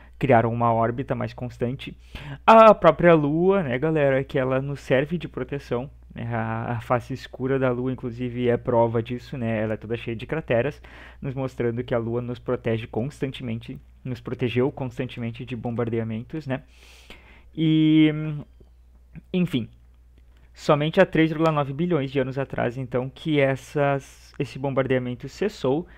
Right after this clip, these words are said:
e a nossa Terra pôde se resfriar o suficiente, né, pra originar pequenas poças d'água, e dentro dessas pequenas poças da água, então, começou a surgir vida, tá bom?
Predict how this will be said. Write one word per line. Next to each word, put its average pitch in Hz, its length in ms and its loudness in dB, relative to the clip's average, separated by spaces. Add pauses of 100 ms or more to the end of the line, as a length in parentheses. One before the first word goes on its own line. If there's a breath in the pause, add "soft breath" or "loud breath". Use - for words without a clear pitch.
(100)
e 147 80 0
a 160 60 2
nossa 147 220 -6
Terra 131 280 -4
pôde 143 400 -4
se 156 160 -6
resfriar 120 480 -4
o 113 60 -6
suficiente, - 760 -10 (340 loud breath)
né, 120 300 -2
pra 262 180 2
originar 185 400 4
pequenas 147 460 0
poças 123 420 -4
d'água, 123 400 0 (320 loud breath)
e 151 100 -4
dentro 156 300 -2
dessas 156 260 -6
pequenas 165 460 -4
poças 143 420 -2
da 135 120 2
água, 127 420 -2
então, 135 400 -2 (240 loud breath)
começou 175 640 -2
a 160 80 -2
surgir 139 600 -6 (140)
vida, 113 560 -6 (200)
tá 117 80 -10
bom? 113 260 -6